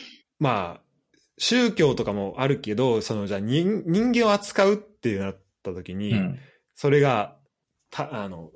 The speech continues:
Speaker 1: そのままでいいのかっていうのは、まあ、考えなきゃいけないと思う。
Speaker 2: うん。まあ、そうなんだよね。
Speaker 1: その仕組みとして。
Speaker 2: うん。
Speaker 1: うん。だ-、それって単-、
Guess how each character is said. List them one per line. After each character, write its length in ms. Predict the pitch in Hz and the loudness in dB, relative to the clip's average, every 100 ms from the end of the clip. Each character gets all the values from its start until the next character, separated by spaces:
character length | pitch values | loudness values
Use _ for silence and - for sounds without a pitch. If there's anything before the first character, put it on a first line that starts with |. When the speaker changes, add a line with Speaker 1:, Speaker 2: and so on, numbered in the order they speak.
| - | -18
Speaker 1:
そ 220 | - 151 | -2 2
の 100 | 170 | 4
ま 100 | 185 | 4
ま 140 | 175 | 2
で 80 | 104 | 2
い 160 | 123 143 | 2 0
い 40 | |
の 100 | 104 | -2
か 120 | - | -4
っ 140 | 190 - _ | -6 -6 _
て 80 | 208 | 0
い 20 | |
う 20 | 208 | 4
の 60 | |
は、 80 | 214 | 4
ま 60 | 175 | 2
あ、 40 | |
考 140 | - 123 107 | -2 -2 -2
え 100 | 90 | -6
な 100 | 85 | -10
き 40 | |
ゃ 40 | |
い 40 | 85 | -12
け 60 | |
な 100 | 87 | -14
い 100 | 85 _ | -14 _
と 100 | - | -16
思 140 | 85 80 | -12 2
う。 20 | |
Speaker 2:
う 60 | 127 | 4
ん。 560 | 117 107 95 92 - - | 6 6 2 0 -8 -12
ま 100 | 95 | -10
あ、 20 | |
そ 180 | - 143 | 0 4
う 60 | |
な 140 | 113 92 | 4 2
ん 100 | 90 | -2
だ 80 | 92 | -4
よ 80 | |
ね。 680 | 90 98 107 117 131 127 127 - _ _ - | -4 -6 -4 -2 -2 -4 -10 -18 _ _ -10
Speaker 1:
そ 120 | 120 120 | -8 -6
の 100 | 104 | -2
仕 180 | - - | -2 2
組 200 | 151 139 | 2 2
み 60 | |
と 120 | 143 | 0
し 100 | - | -2
て。 140 | - 113 | -2 -2
Speaker 2:
う 80 | 104 | -2
ん。 80 | 101 | 0
Speaker 1:
う 20 | |
ん。 20 | |
だ-、 80 | 123 | -2
そ 120 | 175 | 2
れ 80 | 247 | 0
っ 20 | |
て 180 | 262 226 | 2 -2
単-、 520 | 220 - 208 208 185 | -4 -2 0 0 -2